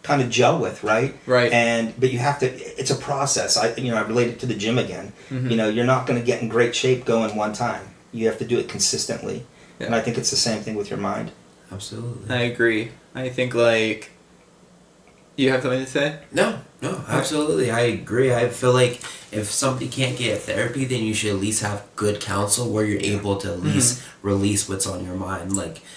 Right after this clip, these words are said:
Speaker 3: having a minister or somebody you can just sit there and talk to if you can't afford therapy for whatever reason or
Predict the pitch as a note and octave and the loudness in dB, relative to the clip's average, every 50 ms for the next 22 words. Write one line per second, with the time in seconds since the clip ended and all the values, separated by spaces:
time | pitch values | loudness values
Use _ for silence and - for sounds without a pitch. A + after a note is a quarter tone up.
0 | - - - - G#2 G#2 G2+ G#2 G2+ G2+ G2+ G2+ G2+ G2 G2 F#2+ G2 G2+ - - | -20 -10 -4 -2 0 0 2 2 0 0 0 0 0 0 0 0 0 0 -2 -2
1 | G#2 G2 G2 F#2+ - G2+ G2+ G2 G2 G2 G2 G2 - G2+ F#2+ F#2+ F#2+ F#2+ - - | -2 0 0 0 0 0 -2 -2 -2 -2 -2 -4 -4 -6 -6 -4 -2 0 2 4
2 | - - G#2 G2+ - - G2+ G2 F#2+ F#2+ F#2+ G2 G2+ G2 G2 G2+ - - - - | 4 4 2 0 -2 -2 -4 -4 -4 -4 -6 -4 -4 -4 -4 -6 -8 -8 -8 -8
3 | - - - - - - - - - - - - - - - A2+ G#2+ - A2+ G2+ | -8 -8 -10 -14 -20 -20 -20 -20 -20 -20 -20 -20 -8 -2 0 0 0 0 -2 -4
4 | G2+ - G#2+ G2 F#2 G2 - - G2+ F#2+ - - - - F#2+ F#2+ F#2+ - - G#2+ | -2 0 0 0 -2 -2 -4 -4 -4 -4 -2 -4 -6 -6 -6 -6 -8 -8 -8 -8
5 | G2+ - - G2 G2 G2 G2 F#2+ F#2+ F#2 F2+ F#2 F#2+ F#2+ F#2+ - F#2+ F#2 F#2+ - | -8 -4 -2 0 0 0 0 -2 -2 -4 -6 -6 -6 -6 -6 -4 -4 -4 -4 -4
6 | F2 | -4